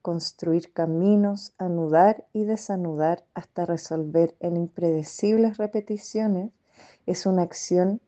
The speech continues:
que se transforma en un poderoso y profundo mantra que va revelando su secreto. Cada nudo abre infinitos mundos que van plasmando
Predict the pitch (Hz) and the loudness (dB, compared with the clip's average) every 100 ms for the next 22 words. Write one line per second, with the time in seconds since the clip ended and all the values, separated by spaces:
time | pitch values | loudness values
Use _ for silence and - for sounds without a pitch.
0 | _ - - 170 175 165 160 - 170 175 | _ -12 -6 -4 -2 -4 -6 -2 0 0
1 | 180 180 175 180 165 160 175 190 - 214 | 0 -2 -2 0 2 4 2 -2 -10 -12
2 | - 190 185 170 - - 214 220 226 214 | -8 -8 -6 -8 -8 -2 0 0 0 0
3 | 196 175 165 - 165 - _ - _ _ | 2 2 -2 -8 -12 -14 _ -20 _ _
4 | - 165 175 202 202 185 165 185 202 202 | 0 4 6 6 6 6 4 4 0 -2
5 | 220 - 208 - 170 156 - - _ _ | -8 -6 -6 -2 -2 -4 -6 -20 _ _
6 | _ _ _ _ _ _ _ 196 214 226 | _ _ _ _ _ _ _ 6 6 6
7 | 226 214 170 160 - - 185 190 190 190 | 4 4 0 -4 -6 -2 0 0 -2 -4
8 | - 170 180 196 220 - 208 208 220 196 | -6 -2 -2 -4 -8 -4 0 2 2 2
9 | 170 220 - - _ _ _ - 160 170 | 0 -6 -10 -16 _ _ _ -4 0 0
10 | 170 180 170 180 180 180 175 | 0 -4 -4 -4 -2 0 0